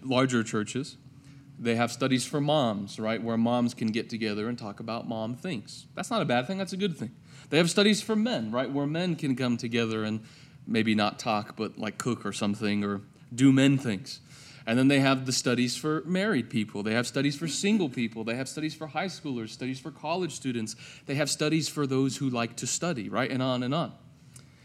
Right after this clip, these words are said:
At my past church, we used to have a joke that we even had a study for the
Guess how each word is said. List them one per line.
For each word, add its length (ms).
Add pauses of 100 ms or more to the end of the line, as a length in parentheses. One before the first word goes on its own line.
(120)
At 100
my 100
past 320
church, 240
we 80
used 140
to 80
have 120
a 40
joke 380 (1120)
that 380
we 200
even 320
had 180
a 40
study 360
for 240
the 260